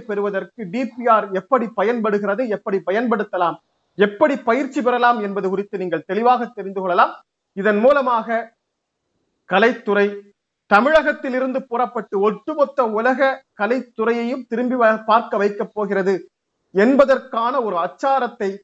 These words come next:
டிவைன் ரவி அவர்கள் இங்கே விதைத்திருக்கிறார்கள். இந்த வாய்ப்பு உங்கள் வாசலுக்கு வந்திருக்கிறது, நீங்கள் பயன்படுத்துவீர்கள் என்ற நல்ல நம்பிக்கையோடு இப்போது டிவைன் ரவி அவர்களுக்கு நாம் விடை சொல்லி விடைபெறுகிறோம்.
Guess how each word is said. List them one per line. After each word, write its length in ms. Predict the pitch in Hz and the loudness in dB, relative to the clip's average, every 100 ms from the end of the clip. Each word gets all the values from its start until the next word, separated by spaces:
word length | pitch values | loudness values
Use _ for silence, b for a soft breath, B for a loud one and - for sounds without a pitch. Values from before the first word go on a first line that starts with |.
| _ 285 - 170 | _ -20 -8 0
டிவைன் 340 | 220 262 247 196 | 4 4 2 -4
ரவி 220 | 226 285 262 - 180 | -4 -4 -6 -6 -4
அவர்கள் 280 | 202 247 214 | -4 -6 -6
இங்கே 180 | 185 175 - - | -6 -8 -8 -6
விதைத்திருக்கிறார்கள். 840 | 180 254 262 233 233 220 220 320 - _ _ _ 175 262 | -2 -2 0 -2 0 0 2 -2 -12 _ _ _ 0 2
இந்த 160 | 277 240 180 143 123 _ - 196 | 4 4 4 0 -8 _ 0 4
வாய்ப்பு 420 | 269 240 - 311 - _ 165 190 | 4 2 -8 -14 -14 _ -6 -4
உங்கள் 260 | 190 170 170 | 0 0 2
வாசலுக்கு 480 | 254 311 247 240 214 | 2 0 -6 -4 -4
வந்திருக்கிறது, 520 | 202 196 202 180 175 180 - 170 | -4 -4 -4 -4 -2 -4 -6 -10
நீங்கள் 280 | 165 165 196 | -8 -4 0
பயன்படுத்துவீர்கள் 720 | 247 247 233 233 226 214 185 | 2 2 0 -2 -6 -2 -2
என்ற 100 | 165 175 | -2 -2
நல்ல 140 | 254 226 | -2 -2
நம்பிக்கையோடு 500 | 196 202 196 202 339 - _ _ 208 | -2 -2 0 2 0 -4 _ _ -8
இப்போது 340 | 202 208 190 185 165 | -2 2 2 2 0
டிவைன் 320 | 190 214 208 180 | 2 2 0 2
ரவி 180 | 220 277 247 | 0 0 0
அவர்களுக்கு 440 | 190 190 185 175 175 | 0 0 -2 -2 -2
நாம் 160 | 170 156 - _ _ 165 | -2 -4 -10 _ _ 2
விடை 140 | 240 240 | 2 2
சொல்லி 260 | 214 196 190 165 | -2 -2 -2 -4
விடைபெறுகிறோம். 560 | 165 196 190 185 202 | -2 0 2 2 2